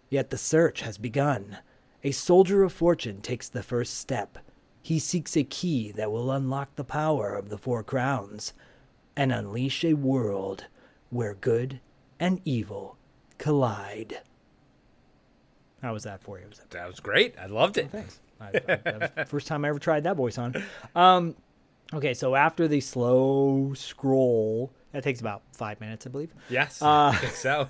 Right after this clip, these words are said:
Speaker 2: <laughs>
Speaker 1: the Canon logo pops on the screen
Speaker 2: Ah,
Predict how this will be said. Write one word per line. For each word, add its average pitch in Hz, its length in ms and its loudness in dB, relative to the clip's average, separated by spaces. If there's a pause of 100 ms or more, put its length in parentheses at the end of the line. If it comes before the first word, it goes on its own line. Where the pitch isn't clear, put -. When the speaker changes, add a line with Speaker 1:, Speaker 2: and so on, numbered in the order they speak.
Speaker 2:
<laughs> - 80 -18
Speaker 1:
the - 1500 -4 (340)
Canon 170 360 4
logo 160 320 10
pops 175 340 2
on 160 120 8
the 135 60 2
screen 170 520 0
Speaker 2:
Ah, 120 180 -2